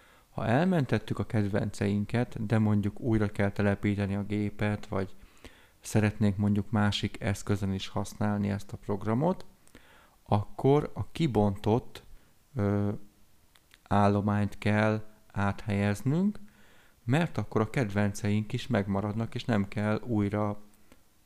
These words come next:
ö, megjelölni őket, vagy újra megkeresgélni, hanem ha ezt a kibontott állományt átmásoljuk,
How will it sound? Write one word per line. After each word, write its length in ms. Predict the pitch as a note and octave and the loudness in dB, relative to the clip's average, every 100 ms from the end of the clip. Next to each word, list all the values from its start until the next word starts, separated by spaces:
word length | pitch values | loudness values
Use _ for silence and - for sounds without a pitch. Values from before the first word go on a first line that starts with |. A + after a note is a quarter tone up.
| - | -6
ö, 80 | |
megjelölni 880 | G2+ G2+ G2+ G#2+ G2+ G#2 G2+ F#2+ F#2+ | -2 0 2 2 2 0 0 -2 0
őket, 360 | A#2+ C#3 D3 - | 0 0 -4 -4
vagy 160 | G#2 G#2 | -4 -2
újra 320 | G2+ G2+ G2 - - - | -2 -4 -8 -14 -20 -8
megkeresgélni, 960 | B2+ D3+ - C3+ A#2 G#2+ A2+ G#2+ G#2+ G#2+ - - - - | -6 -4 -4 -2 -2 -2 0 0 -2 -4 -14 -20 -20 -16
hanem 480 | - C3+ G#2+ A#2 A#2+ - - | 0 2 2 0 -4 -8 -16
ha 120 | - G#2 | -2 -2
ezt 180 | G2 | 0
a 80 | G#2 | -6
kibontott 580 | - G#2+ G#2 G2 G2+ - | -2 0 2 0 -4 -4
állományt 540 | G2+ G2 G2 G#2 G2 - | 0 0 0 -2 -4 -6
átmásoljuk, 1160 | G2 G2+ - - - G2+ G#2+ - C#3 D3 D#3+ | -2 -2 -4 -8 -2 -2 -2 -2 0 0 -4